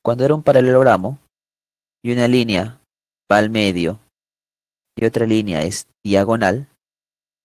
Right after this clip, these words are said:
¿te recuerdas tú que esto era una parte notable? ¿Qué parte del total es?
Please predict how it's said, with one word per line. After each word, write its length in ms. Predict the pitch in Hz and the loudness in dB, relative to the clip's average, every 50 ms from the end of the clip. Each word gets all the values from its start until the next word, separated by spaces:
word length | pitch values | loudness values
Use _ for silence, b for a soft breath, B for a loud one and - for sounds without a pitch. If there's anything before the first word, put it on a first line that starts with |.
| _ _ _ _ _ _ _ _ _ _ _ _ _ _ _ _ _ _ _ _ _ _ _ _ _ _ _ _ _ _ _ _ _ _ _ _ _ _ _ - | _ _ _ _ _ _ _ _ _ _ _ _ _ _ _ _ _ _ _ _ _ _ _ _ _ _ _ _ _ _ _ _ _ _ _ _ _ _ _ -14
¿te 60 | 95 | -12
recuerdas 460 | 95 110 110 - - 131 123 127 - | -10 -10 -8 -6 -4 -4 -4 -4 -6
tú 240 | - - 139 151 - _ _ _ _ _ - | -6 -10 -10 -10 -10 _ _ _ _ _ -8
que 100 | - 117 | -4 -4
esto 220 | 120 127 - - 135 | -4 -4 -6 -6 -6
era 120 | 131 127 | -6 -4
una 140 | 131 131 117 | -6 -6 -8
parte 400 | - - 120 120 - - 113 117 | -4 -4 -6 -6 -4 -8 -10 -10
notable? 640 | 110 104 95 95 - - 92 92 95 104 120 170 233 _ _ _ _ _ _ _ _ _ _ _ _ _ _ _ _ _ _ _ _ _ _ _ _ _ _ _ _ _ _ _ _ _ _ _ _ _ _ _ _ _ _ _ _ _ _ _ _ _ _ _ _ _ _ _ _ _ _ _ _ - | -10 -10 -14 -12 -8 -8 -8 -6 -6 -6 -8 -8 -10 _ _ _ _ _ _ _ _ _ _ _ _ _ _ _ _ _ _ _ _ _ _ _ _ _ _ _ _ _ _ _ _ _ _ _ _ _ _ _ _ _ _ _ _ _ _ _ _ _ _ _ _ _ _ _ _ _ _ _ _ -12
¿Qué 60 | 143 | -8
parte 360 | - 151 139 139 - - 123 | -4 -4 -4 -4 -4 -8 -8
del 140 | 117 107 104 | -8 -8 -8
total 320 | - 98 - - 95 95 | -8 -10 -6 -6 -6 -6
es? 260 | 117 160 - - - | -6 -8 -10 -12 -14